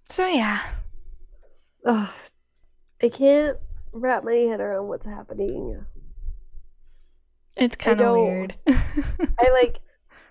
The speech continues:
Speaker 2: I, um, stumbled across, like, when I was kind of doing some more research today, I stumbled across, like, so, uh, one of Bannon's interviews, and he, like, mentioned how firing the F B I director was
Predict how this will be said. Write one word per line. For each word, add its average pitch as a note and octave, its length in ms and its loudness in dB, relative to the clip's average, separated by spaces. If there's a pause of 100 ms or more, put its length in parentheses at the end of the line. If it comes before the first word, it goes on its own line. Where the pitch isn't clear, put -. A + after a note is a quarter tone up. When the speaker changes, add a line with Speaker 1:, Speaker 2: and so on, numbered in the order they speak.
Speaker 2:
I, A#3+ 300 6
um, G3 680 2 (720)
stumbled A#3+ 800 4
across, G#3 680 -2
like, F#3+ 300 -4 (420)
when A3+ 180 6
I G3+ 80 0
was G3+ 160 -4
kind A3 220 -6
of G3+ 100 -2
doing G3+ 260 -2
some A#3 160 -2
more G#3 140 2
research G3+ 540 -6
today, G3 400 6
I G#3+ 80 0
stumbled F#3+ 400 2
across, G3 440 -2
like, F#3+ 280 -2 (420)
so, - 160 2
uh, F#3 480 6
one G3 160 2
of F#3+ 140 4
Bannon's F#3 400 4 (220)
interviews, F#3 720 2 (100)
and G#3 160 -2
he, G#3+ 140 -2
like, G3 160 0
mentioned F#3+ 420 -2
how G3 500 -2
firing F#3 400 -2
the - 140 -2
F - 160 -8
B G3+ 140 -4
I F#3 100 0
director F#3+ 540 -2
was F#3+ 500 0